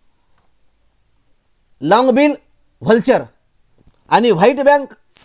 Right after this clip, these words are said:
रायगडमधील लाँग बिल व्हल्चर आणि व्हाईट बँक व्हल्चर अशा दोन जातीची संख्या वाढवणं, अशा गिधाडांच्या दोन जाती आढळतात,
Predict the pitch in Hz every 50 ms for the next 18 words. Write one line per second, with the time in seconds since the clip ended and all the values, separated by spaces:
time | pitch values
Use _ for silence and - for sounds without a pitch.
0 | _ _ _ _ _ _ _ - _ _ _ _ _ _ _ _ _ _ _ _
1 | _ _ _ _ _ _ _ _ _ _ _ - 156 175 202 220 285 233 226 196
2 | 233 294 285 - _ _ _ _ - 135 165 196 214 247 262 320 311 240 233 220
3 | 185 - 190 196 - 170 - _ _ _ - - 214 233 214 175 196 233 269 285
4 | 277 285 285 277 262 - _ _ _ _ _ _ _ _ - 202 214 185 - 202
5 | 185 208 202 _ _ _ - 196 190 - 247 214 170 165 247 294 330 311 269 247
6 | 180 254 233 185 247 185 - 220 202 170 196 180 160 175 - _ _ - - 165
7 | 190 185 208 247 247 220 160 131 - _ _ _ _ _ _ _ _ _ _ _
8 | _ _ _ _ _ _ _ _ _ _ _ _ - 156 170 - 285 262 214 240
9 | 240 240 254 247 208 277 262 214 233 247 247 226 220 - 240 254 - - - 202
10 | 226 185 156 175 180